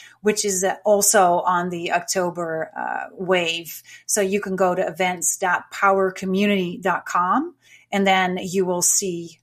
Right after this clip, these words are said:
uh, the October wave two in the list,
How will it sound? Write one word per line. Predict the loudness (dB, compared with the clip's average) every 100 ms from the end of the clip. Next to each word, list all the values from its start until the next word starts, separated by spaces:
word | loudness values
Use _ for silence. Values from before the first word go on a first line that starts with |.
| _
uh, | -8 -8 -8
the | -6 -4 -4
October | -6 -4 -6 -4 -8 -12 _
wave | -6 -4 -4 -4
two | -2 2 2 2 0 -8 -20 _ _
in | -2 0 2
the | 0
list, | 0 0 0 -2